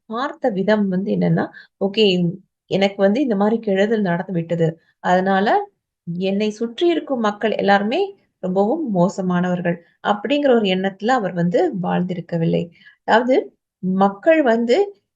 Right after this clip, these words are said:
என்னுடன் சேர்ந்து, அந்த காம்ரேட் சொல்லாம என்னுடைய தோழர்கள், இந்த உலகம் என்பது ஒரு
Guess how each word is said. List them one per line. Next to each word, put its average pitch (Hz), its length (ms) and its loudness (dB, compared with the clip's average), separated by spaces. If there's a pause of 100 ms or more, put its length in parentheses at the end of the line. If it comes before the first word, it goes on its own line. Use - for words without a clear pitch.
என்னுடன் 247 500 0
சேர்ந்து, 240 200 -2
அந்த 190 240 -2
காம்ரேட் 233 420 -2
சொல்லாம 185 300 -2
என்னுடைய 240 680 -2 (320)
தோழர்கள், 175 720 0 (240)
இந்த 208 340 2
உலகம் 233 380 6
என்பது 285 560 2
ஒரு 285 380 2